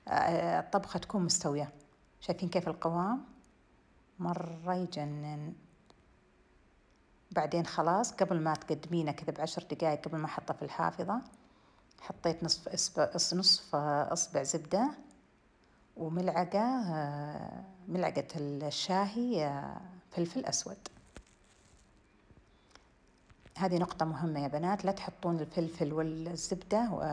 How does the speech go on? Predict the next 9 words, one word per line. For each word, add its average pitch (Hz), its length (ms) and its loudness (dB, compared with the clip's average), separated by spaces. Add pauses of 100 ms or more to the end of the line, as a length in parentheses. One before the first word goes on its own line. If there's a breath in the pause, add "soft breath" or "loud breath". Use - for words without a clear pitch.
(100)
أثناء - 340 2
الطبخ - 500 0
أول 156 200 0
ما 160 80 -2
تحطينه، 185 480 0
لأنه 170 520 2 (400 loud breath)
يطلع 151 520 2
شوي 165 260 0
مرارة. 156 400 0